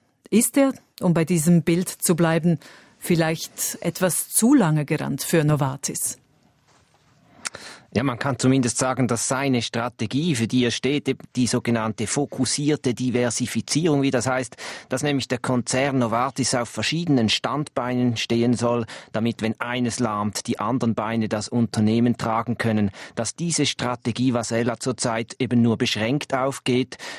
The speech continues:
Speaker 2: Wir haben es gehört, während der letzte große Block-, Blockbuster Diovan sein Patent letztes Jahr verloren hat und viel weniger Einnahmen generiert als zuvor, kämpfen eben gleichzeitig auch die anderen Bereiche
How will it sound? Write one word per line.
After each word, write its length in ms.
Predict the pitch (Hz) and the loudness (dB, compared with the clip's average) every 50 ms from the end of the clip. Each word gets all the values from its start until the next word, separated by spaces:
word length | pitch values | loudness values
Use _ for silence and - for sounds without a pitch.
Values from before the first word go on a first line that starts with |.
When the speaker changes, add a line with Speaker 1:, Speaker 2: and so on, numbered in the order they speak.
| - | -4
Speaker 2:
Wir 120 | - 113 120 | -2 0 0
haben 160 | 117 101 117 | 0 0 -2
es 100 | 110 - | -2 -2
gehört, 420 | - 117 107 123 139 143 139 - | 0 0 2 2 2 0 0 0
während 240 | 127 123 120 117 - | 0 0 0 0 0
der 60 | 117 | 0
letzte 340 | 110 117 127 123 - - 127 | 0 0 -2 -2 -2 -4 -2
große 400 | 117 - 110 120 127 120 - 127 | -2 0 0 0 0 0 0 -2
Block-, 400 | 113 - 113 110 127 - - - - - | 0 0 0 0 -2 -4 -8 -18 -8 -2
Blockbuster 720 | - 123 123 - - - - 120 117 117 - - 120 104 | 0 0 0 0 -4 -4 -2 -2 -2 -2 -4 -4 -4 -4
Diovan 640 | - 143 143 135 123 104 120 120 117 131 139 131 | -2 0 2 2 2 2 0 -2 0 -2 -2 -2
sein 200 | 123 127 113 113 | -2 -2 -2 -2
Patent 520 | - - 110 - - - 120 123 127 127 - | -2 -4 -8 -6 -2 -2 0 0 0 0 -2
letztes 340 | 120 120 - - 120 104 | -2 -2 -2 -4 -4 -2
Jahr 160 | 110 117 113 104 | 0 0 -2 -2
verloren 440 | - 110 113 123 147 151 147 135 | -2 0 0 2 2 2 0 0
hat 280 | 120 135 139 - - - | 0 -2 -2 -4 -2 -4
und 100 | 120 - | -4 -2
viel 300 | - - 160 165 143 127 | -2 -2 -2 0 2 2
weniger 360 | 131 139 131 127 - 113 - | 2 2 2 2 0 0 -2
Einnahmen 540 | - 101 120 143 147 143 135 135 131 135 127 | -2 -2 0 0 0 2 0 0 0 -2 0
generiert 500 | - 131 127 127 113 123 123 120 - - | 0 0 0 2 2 2 0 0 0 -2
als 160 | 117 113 - | -4 -4 -4
zuvor, 420 | - - 139 - 123 123 127 117 - - - - - - - - | -4 -4 -2 0 2 2 2 0 -2 -6 -16 -18 -18 -16 -8 -2
kämpfen 340 | - 147 151 156 - - 160 | -2 0 0 0 0 0 0
eben 200 | 156 - 165 160 | 0 0 0 -2
gleichzeitig 720 | - - 143 120 123 139 - - - 143 139 - - 156 | -2 -2 -2 -2 -2 -4 -4 -4 -4 -4 -4 -2 -2 -2
auch 140 | 139 147 - | -2 -2 -2
die 180 | - 165 - - | -4 -6 -4 -2
anderen 380 | 147 151 160 170 156 151 139 | 0 0 0 0 0 0 0
Bereiche 240 | 123 143 127 120 117 | 0 0 0 0 0